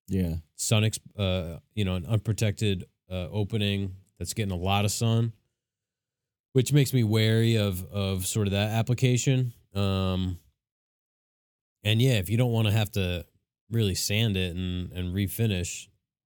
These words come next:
Speaker 2: that's what you have to do with those type of finishes. You have
Speaker 1: Yeah.
Speaker 2: to scuff the whole thing and, you know, recoat, two coats, whatever, three
Speaker 1: Yeah, I,
Speaker 2: coats.
Speaker 1: I'd,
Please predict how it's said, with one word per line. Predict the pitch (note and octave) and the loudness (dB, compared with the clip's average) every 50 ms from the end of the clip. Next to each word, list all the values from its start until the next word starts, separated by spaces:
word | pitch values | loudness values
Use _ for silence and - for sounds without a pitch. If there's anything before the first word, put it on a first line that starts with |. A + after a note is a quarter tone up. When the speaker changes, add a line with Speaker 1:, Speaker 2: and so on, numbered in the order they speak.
| _ _ | _ _
Speaker 2:
that's | G2+ G2+ - - | -6 -4 -4 -4
what | A2+ G2 | -4 -4
you | E2+ | -6
have | - - - G#2 F#2+ - | -8 -6 -6 -6 -6 -6
to | - F2+ | -6 -8
do | E2+ F2+ F2 | -8 -8 -8
with | E2+ E2+ E2+ | -10 -12 -14
those | - E2 E2 - | -16 -18 -18 -16
type | - F2+ D#2+ | -14 -14 -14
of | F2 F2 | -14 -16
finishes. | - G2 F2 - - - E2+ - | -16 -16 -16 -14 -16 -18 -20 -20
You | - F2+ | -20 -12
have | - - A#2+ A2 | -4 0 2 4
Speaker 1:
Yeah. | G2+ G2 | 4 4
Speaker 2:
to | F#2+ F#2 | 4 4
scuff | F#2 F#2 E2 - - - - - B2 A#2 - - | 2 2 0 -4 -6 -6 -2 0 0 0 -2 -4
the | G2 F#2 | -4 -2
whole | G#2 G2+ F#2+ | -2 -2 -4
thing | F2+ - G#2+ G#2 G2 F2+ F2 F2 F2 F2 - _ _ _ _ _ _ _ _ _ - | -4 -4 -4 -4 -4 -4 -6 -8 -10 -12 -16 _ _ _ _ _ _ _ _ _ -10
and, | F#2 F2 E2+ E2 D2+ - _ _ _ _ _ _ | -8 -6 -6 -8 -10 -14 _ _ _ _ _ _
you | F#2 F#2+ | -8 -6
know, | E2+ E2 | -6 -6
recoat, | E2+ F2+ F#2+ G2 F2+ - - G#2 F#2+ F2+ F2+ E2 - _ _ _ _ _ _ _ _ _ - | -4 -4 -2 -2 -4 -4 -4 -6 -4 -4 -6 -8 -10 _ _ _ _ _ _ _ _ _ -10
two | - G#2+ F#2+ | -6 -6 -6
coats, | D#2+ - - F2+ F2 F2 E2 D#2+ - - | -4 -6 -6 -6 -4 -4 -6 -8 -10 -10
whatever, | F#2 F2+ F2+ F2 E2+ E2+ E2 | -8 -8 -8 -8 -8 -10 -12
three | - - G#2 G#2 | -6 -2 2 2
Speaker 1:
Yeah, | G#2 G2 F#2+ G2+ B2 | 4 4 4 4 4
I, | D3+ | 2
Speaker 2:
coats. | D#3 - - - - | 2 0 -4 -4 0
Speaker 1:
I'd, | A#2 C3 D#3 D3 B2 - | 2 2 2 2 0 -2